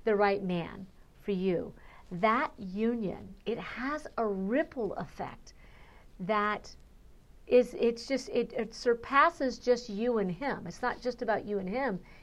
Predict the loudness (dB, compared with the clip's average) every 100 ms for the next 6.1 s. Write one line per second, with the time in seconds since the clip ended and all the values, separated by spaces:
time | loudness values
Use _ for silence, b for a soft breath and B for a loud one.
0 | B 2 2 2 -2 -4 0 4 4 2
1 | -2 -6 -14 -20 -20 B B B 2 4
2 | 6 2 2 -8 B B B B 6 6
3 | 6 2 2 2 2 -2 0 4 6 8
4 | 10 8 6 0 -4 -2 2 2 2 0
5 | 2 0 2 0 -2 B B B 2 2